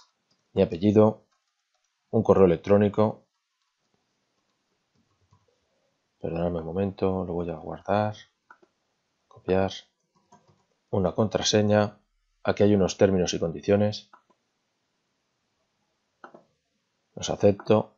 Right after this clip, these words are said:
me registro, vuelvo a poner otra vez la contraseña, ya estaríamos.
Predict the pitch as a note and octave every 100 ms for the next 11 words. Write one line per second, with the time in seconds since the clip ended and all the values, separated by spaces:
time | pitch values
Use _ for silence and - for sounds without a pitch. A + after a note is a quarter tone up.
0 | - F2 F2+ G#2+ - A2 A2 - _ _
1 | _ _ _ _ _ _ _ _ _ _
2 | _ - F#2 F#2+ F2 - F#2 G2+ F#2+ F#2+
3 | G2 E2 A2 - - G2 G#2 G#2+ - -
4 | _ _ _ _ _ _ - - _ _
5 | _ _ _ _ _ _ _ _ _ _
6 | _ _ _ _ _ _ _ _ _ _
7 | _ _ _ _ _ - - - - -
8 | - - - - -